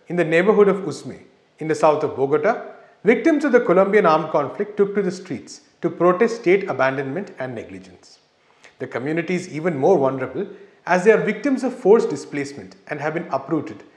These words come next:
from their traditional communities and land. Unlike right-wing protests seen in the U S and Brazil, the protests in Colombia have been demanding that amid the necessary quarantine, the government fulfill its responsibility and promises to support vulnerable populations. Over one half of Colombia's labor force is in the informal sector.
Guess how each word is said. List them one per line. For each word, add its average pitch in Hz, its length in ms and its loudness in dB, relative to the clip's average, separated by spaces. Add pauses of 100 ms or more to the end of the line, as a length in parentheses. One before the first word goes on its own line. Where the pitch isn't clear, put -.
(160)
from 156 140 -10
their 147 120 -2
traditional 139 400 -4
communities 123 560 -8
and 120 200 -10
land. - 360 -18 (480)
Unlike 302 300 6
right-wing 226 400 6
protests 202 400 4
seen 185 140 4
in 190 140 4
the 147 60 -4
U 156 160 4
S 160 100 0
and 135 140 -6
Brazil, 117 400 -6 (180)
the 160 100 0
protests 226 360 6
in 269 120 4
Colombia 190 400 6
have 196 160 4
been 156 140 -2
demanding 139 480 0
that 214 220 0
amid 202 280 2
the 226 80 4
necessary 175 520 0
quarantine, 143 520 -2
the 185 80 -2
government 165 460 0
fulfill 160 400 -4
its 196 160 0
responsibility 135 760 -8
and 214 160 -4
promises - 540 -6 (200)
to 156 60 -6
support 160 400 -2
vulnerable 131 400 -4
populations. - 800 -12 (460)
Over 147 220 6
one 170 180 4
half 175 280 2
of 185 120 -10
Colombia's 156 500 2
labor 143 220 -2
force 180 360 -4
is 208 120 -8
in 214 80 -6
the 196 120 -6
informal 208 400 -2
sector. - 340 -12